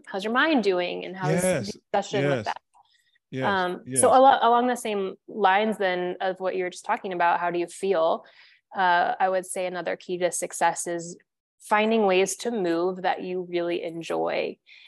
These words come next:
Speaker 1: And to this day, like I mentioned earlier, I've never been a, a person who loves cardio. I've never been
Speaker 2: Mm-hmm.
Speaker 1: a person who loves weightlifting, but I do those things in a way that I really enjoy by going on a walk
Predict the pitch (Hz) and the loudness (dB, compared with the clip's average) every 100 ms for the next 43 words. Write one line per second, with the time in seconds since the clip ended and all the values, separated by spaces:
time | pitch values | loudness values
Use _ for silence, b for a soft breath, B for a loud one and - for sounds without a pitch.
0 | _ 208 190 180 175 180 - - _ - | _ -2 2 2 0 -4 -10 -16 _ 0
1 | 233 226 226 - 208 208 180 180 185 185 | 6 6 6 2 2 4 4 0 -2 -6
2 | 190 202 185 190 190 175 175 180 180 208 | -6 -6 -2 0 2 2 0 0 0 0
3 | 202 202 - _ 208 190 - 196 220 214 | -2 -4 -6 _ -4 -2 -2 -4 -4 -4
4 | 185 175 196 208 - - 196 214 185 190 | 2 2 2 -2 -8 -4 -2 -2 0 0
5 | 196 233 247 190 190 196 202 196 131 196 | 0 -4 -8 -8 -6 -4 -4 -4 -4 -4
6 | 202 196 190 190 190 190 208 190 190 185 | -6 0 0 0 -2 -2 -2 -2 -6 -2
7 | 190 185 185 190 185 b b b _ _ | 2 4 4 2 -2 b b b _ _
8 | - 185 226 247 262 254 240 240 226 226 | -10 -2 2 4 6 6 6 2 0 2
9 | 214 202 185 190 202 196 185 190 190 180 | 0 0 0 0 2 0 0 -2 -4 -4
10 | 180 180 175 175 175 185 196 196 180 170 | -2 -2 -2 -2 -4 -6 -6 -6 -4 2
11 | 170 175 175 | 6 4 2